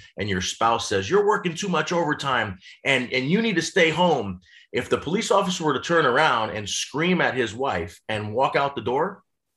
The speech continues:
what would the relationship look like the next day?" And usually they say, "My stuff would be out on the front porch." Well, what happens when we come into conflict situations in relationships with community members,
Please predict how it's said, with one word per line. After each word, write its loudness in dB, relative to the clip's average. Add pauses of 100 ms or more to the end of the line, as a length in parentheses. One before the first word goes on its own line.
(180)
what -2
would 4
the 6
relationship 0
look -6
like -4
the -4
next -6
day?" -6 (920)
And 0
usually 0
they 4
say, 2
"My -4
stuff 0
would -2
be -2
out 2
on -2
the -6
front -4
porch." -4 (680)
Well, 0 (320)
what 0
happens 0
when -2
we -4
come -2
into -4
conflict -4
situations -6
in -8
relationships -4
with -6
community -4
members, -6